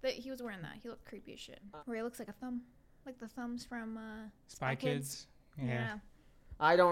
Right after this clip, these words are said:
Speaker 3: remember
Speaker 1: Yeah.
Speaker 3: much of Spy Kids. It's a long time ago.
Speaker 1: <laughs>
Speaker 3: Watched that a long time
Speaker 1: Oh
Speaker 3: ago.
Speaker 1: my God, that thing with Dad was so funny. I almost peed my pants. So my dad comes to pick us up. We're on our way out,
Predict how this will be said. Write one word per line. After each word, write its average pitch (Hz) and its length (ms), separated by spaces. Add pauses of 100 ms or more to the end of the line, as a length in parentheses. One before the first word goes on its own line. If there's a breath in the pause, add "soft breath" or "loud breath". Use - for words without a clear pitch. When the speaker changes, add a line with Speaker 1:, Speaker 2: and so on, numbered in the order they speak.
Speaker 3:
remember 175 260
Speaker 1:
Yeah. 165 60
Speaker 3:
much 160 180
of 160 80
Spy 151 300
Kids. 156 220
It's 147 80
a 165 40
long 175 320
time 165 300
ago. 143 260
Speaker 1:
<laughs> - 880
Speaker 3:
Watched 160 220
that 143 100
a - 20
long 151 200
time 143 180
Speaker 1:
Oh 330 160
Speaker 3:
ago. 320 80
Speaker 1:
my 302 180
God, 277 240
that 254 160
thing 285 160
with 269 160
Dad 226 300
was 247 200
so 269 380
funny. 247 320
I 240 40
almost 247 300
peed 254 140
my 240 140
pants. 247 340
So 269 120
my 262 160
dad 277 280
comes 262 360
to 240 80
pick 233 180
us 233 160
up. 226 160 (320)
We're 240 160
on 277 180
our 302 120
way 269 220
out, 226 320